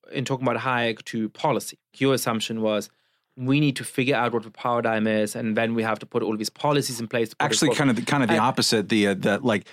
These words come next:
Speaker 2: uh, thinking about the paradigm is not a top-down, uh, thing. That's, that's, that's kind of the basic argument.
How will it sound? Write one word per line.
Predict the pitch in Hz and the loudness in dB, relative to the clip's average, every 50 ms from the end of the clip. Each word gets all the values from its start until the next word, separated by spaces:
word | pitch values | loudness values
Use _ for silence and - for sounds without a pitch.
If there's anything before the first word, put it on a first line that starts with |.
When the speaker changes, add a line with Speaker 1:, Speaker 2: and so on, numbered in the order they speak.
| - - - - | -20 -20 -8 -2
Speaker 2:
uh, | 107 104 101 98 98 98 - _ _ _ _ _ _ _ _ _ _ _ _ _ _ _ _ - | 0 2 2 2 0 0 -4 _ _ _ _ _ _ _ _ _ _ _ _ _ _ _ _ -2
thinking | - 165 160 135 - 156 135 | 2 4 4 6 6 6 4
about | 120 98 123 117 110 - | 4 4 2 2 0 -2
the | - | -4
paradigm | - - 127 127 127 127 113 107 104 101 95 95 | -2 0 0 2 2 4 4 2 4 4 4 4
is | 101 - | 4 2
not | 113 101 98 | 2 2 2
a | 95 | 0
top-down, | - - 110 104 - - - 98 92 90 - - - - | 0 0 0 0 2 0 0 0 0 0 -2 -6 -6 -6
uh, | 110 - | -6 -4
thing. | - - - - 80 73 - - - | -4 -4 -4 -2 -2 -4 -6 -4 0
That's, | 113 117 117 - - | 0 0 2 0 0
that's, | - 113 101 101 - - - | 2 2 0 2 0 -2 -2
that's | - 110 107 101 - - - - - | 0 0 0 2 2 0 -2 -4 -4
kind | - - 117 101 92 | -4 -2 0 0 0
of | 90 90 - - - | -2 -4 -6 -6 -4
the | 110 104 | -2 -2
basic | - 110 104 101 - 107 101 - | 0 0 0 0 0 0 0 0
argument. | 95 92 90 95 90 87 82 80 - | 0 0 0 0 0 0 -2 -2 -4